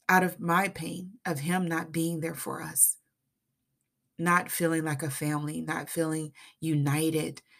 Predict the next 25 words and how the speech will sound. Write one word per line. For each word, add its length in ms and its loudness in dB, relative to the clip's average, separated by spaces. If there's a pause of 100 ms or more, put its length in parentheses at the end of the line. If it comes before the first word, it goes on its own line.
(140)
as 180 6
a 60 6
family, 800 2 (480)
uh, 180 0
mother, 400 6
father 760 2 (240)
figure 380 2
family. 500 -4 (680)
But 100 4
I 100 4
can 200 -2
tell 380 2
you, 460 2 (400)
um, 360 -2
I 120 0
do 200 4
wanna 200 2
say 280 6
that 200 -4
my 120 -4
mother 460 -4 (340)
did 200 -2
everything 460 0
she 220 -2
could, 380 -2